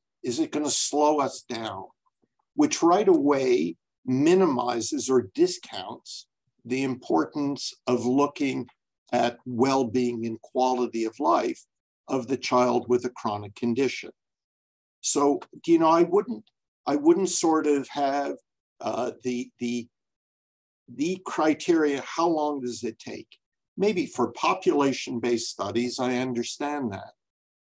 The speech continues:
But for, for the patients themselves, I think they are ready, uh, in my experience doing this for more than thirty years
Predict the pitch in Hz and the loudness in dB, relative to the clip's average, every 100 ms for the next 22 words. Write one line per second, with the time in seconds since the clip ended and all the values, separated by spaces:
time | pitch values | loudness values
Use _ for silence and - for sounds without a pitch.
0 | - 135 127 - - - 147 143 135 - | -6 -2 -2 -4 -14 -2 2 4 4 0
1 | - - 143 123 - 175 190 - 208 180 | -6 -6 -4 -2 -2 -2 -2 -4 -4 -6
2 | - 131 107 - 127 131 165 349 - - | -4 -4 -4 -4 -2 0 -2 -4 -12 -20
3 | _ _ _ - 127 127 143 135 - _ | _ _ _ -4 -2 -2 -6 -6 -10 _
4 | _ _ _ _ _ - 117 139 135 127 | _ _ _ _ _ -18 -2 0 2 2
5 | 120 131 143 170 208 202 - _ _ - | 2 0 2 2 0 -8 -18 _ _ -10
6 | - - - 127 147 147 147 - 160 156 | -8 -10 -4 -2 0 0 -2 -2 -2 -2
7 | 156 143 - 156 165 143 131 - 131 127 | -2 -4 0 2 2 0 -6 -4 -2 0
8 | 131 123 120 107 135 123 117 113 104 110 | -2 -2 -6 -4 -4 -4 -6 -10 -10 -10
9 | - | -14